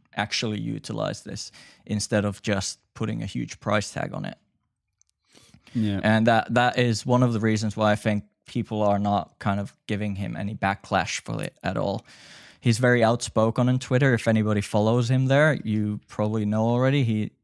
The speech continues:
Speaker 1: is extremely outspoken and he talks his mind, and he isn't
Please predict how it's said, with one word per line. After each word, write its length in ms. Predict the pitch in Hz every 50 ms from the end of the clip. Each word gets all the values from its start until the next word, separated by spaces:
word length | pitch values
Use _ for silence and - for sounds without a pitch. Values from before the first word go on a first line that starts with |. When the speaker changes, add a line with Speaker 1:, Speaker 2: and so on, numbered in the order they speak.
| _ -
Speaker 1:
is 240 | 110 101 101 - - _ -
extremely 600 | - - - - - 131 135 139 135 123 113 104
outspoken 680 | 110 110 - - - - 107 107 110 - - 110 107 - - - - - - - - _ -
and 360 | - 104 104 101 104 104 110 -
he 160 | - - 117
talks 320 | 113 - - 127 120 - -
his 160 | 117 104 -
mind, 420 | 107 104 104 104 104 104 101 104 - - _ _ _ _ _
and 380 | - 98 104 107 107 107 110 - _ _ _ _ _ _ _ _ _ _ _ _ _ _ _ _ _
he 340 | - 107 - 110 104 - -
isn't 380 | 123 113 123 117 113 113 117